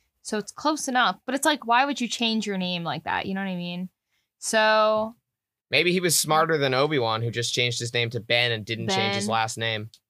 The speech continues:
Speaker 1: Oh, you're so right. They changed their names. Um, so I guess they could be the same. I literally, it just, in my mind, I was like, "Oh my God," 'cause you guys were so, like, all about that kid.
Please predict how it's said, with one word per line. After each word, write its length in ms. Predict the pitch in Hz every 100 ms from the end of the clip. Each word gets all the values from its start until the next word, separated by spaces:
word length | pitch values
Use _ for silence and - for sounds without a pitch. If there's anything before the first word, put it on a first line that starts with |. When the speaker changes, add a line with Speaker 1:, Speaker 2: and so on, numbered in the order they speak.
| _ _ -
Speaker 1:
Oh, 260 | 330 415 320
you're 180 | 392 381
so 320 | - 440 415
right. 260 | 320 302
They 100 | 277 269
changed 260 | 294 269
their 120 | 254
names. 320 | 240 226 214 - _ _ _ _ _ -
Um, 240 | 302 339
so 120 | 320 427
I 100 | 370
guess 160 | 427 466
they 80 | 415
could 160 | 359
be 60 | 339
the 80 | 320
same. 160 | 311 294
I 140 | 277 339
literally, 500 | 320 330 359 349 285
it 80 |
just, 160 | 277 285
in 80 | 262
my 140 | 294
mind, 320 | 262 226 247
I 120 | 233 233
was 200 | 233 247
like, 280 | 220 220 - -
"Oh 100 | 220
my 140 | 247
God," 400 | 262 269 254 240
'cause 140 | 254 247
you 40 |
guys 160 | 277 269
were 120 | 269
so, 520 | - - 233 226 254
like, 340 | 254 233 226 - _ -
all 340 | 202 220 226
about 420 | 220 208 220 -
that 260 | 214 208 -
kid. 500 | 226 214 196 185